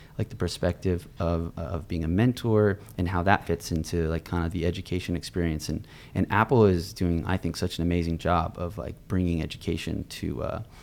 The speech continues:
to people all around the world. So we're gonna do that. But before we do that, I wanna go around the room and kind of quickly introduce everybody and just kinda say, like, a,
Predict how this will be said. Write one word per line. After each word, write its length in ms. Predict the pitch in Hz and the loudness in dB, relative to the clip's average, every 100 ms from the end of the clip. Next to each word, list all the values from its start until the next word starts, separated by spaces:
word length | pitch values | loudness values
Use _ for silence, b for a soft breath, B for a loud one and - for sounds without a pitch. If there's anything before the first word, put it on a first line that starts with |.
| B B B B - | B B B B -14
to 460 | - 117 110 107 101 - | 2 6 6 6 2 -8
people 300 | - 110 107 | -4 0 4
all 160 | 98 95 | 4 4
around 240 | 92 87 | 4 2
the 60 | 87 | 2
world. 300 | 95 67 - | 2 0 -4
So 140 | - | 0
we're 80 | 107 | 4
gonna 140 | 113 104 | 6 6
do 140 | 107 | 6
that. 360 | 120 139 151 - B B - | 8 8 6 -2 B B 4
But 280 | 113 107 - | 6 6 2
before 640 | 101 - 123 131 147 165 - | -4 2 4 6 6 4 0
we 180 | 120 | 2
do 200 | 113 113 | 4 4
that, 300 | 98 98 151 151 | 6 6 4 2
I 80 | |
wanna 280 | 101 101 101 | 4 6 4
go 160 | 95 98 | 6 4
around 260 | 98 110 | 8 8
the 100 | 120 | 8
room 420 | 123 95 92 117 143 - - - - - - | 6 4 4 4 0 -10 -20 -20 -20 -18 -4
and 320 | 110 101 92 85 | 0 2 2 0
kind 180 | 113 | 0
of 180 | 104 92 | 0 0
quickly 400 | - 131 127 123 | 0 0 4 2
introduce 500 | 107 - 101 101 - - | 2 0 0 0 -2 -4
everybody 680 | 95 98 90 95 92 92 87 | -2 -2 2 2 4 2 0
and 180 | 101 90 | -2 0
just 220 | 101 - | 0 0
kinda 160 | 156 151 | -2 0
say, 360 | - 113 107 | 4 8 8
like, 120 | 104 | 6
a, 100 | 95 | 2